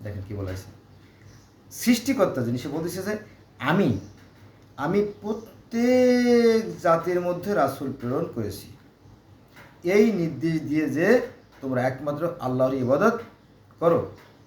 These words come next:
এবং তাগুতকে বর্জন করো। সূরা নাহল আয়াত নাম্বার ছত্রিশ। সূরা নাহল আয়াত নাম্বার ছত্রিশ। হ্যাঁ, আমরা তো তাই দেখতে পাই যে বাস্তবে,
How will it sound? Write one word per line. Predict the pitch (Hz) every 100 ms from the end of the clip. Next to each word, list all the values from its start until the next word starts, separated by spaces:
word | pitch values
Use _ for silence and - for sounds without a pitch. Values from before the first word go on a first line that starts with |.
| - - - -
এবং | 165 185 156 - - _
তাগুতকে | 123 151 185 262 262 220 165 - - 120
বর্জন | 127 123 127
করো। | 120 110 98 - - - -
সূরা | 127 107
নাহল | 104 123 151 185 101 -
আয়াত | 113 107 110
নাম্বার | 113 147 - -
ছত্রিশ। | 104 95 98 - - - - - - - - _ - - - _ - - - - - - - - - - -
সূরা | - 131
নাহল | 120 127 143 170 -
আয়াত | 104 -
নাম্বার | 110 -
ছত্রিশ। | - 98 - 71 - 139
হ্যাঁ, | 147 - - - - _ - - - -
আমরা | 131 156
তো | 170
তাই | - 156 165
দেখতে | 147 - 120
পাই | 113 98
যে | 101 117
বাস্তবে, | - 143 175 202 180 160 165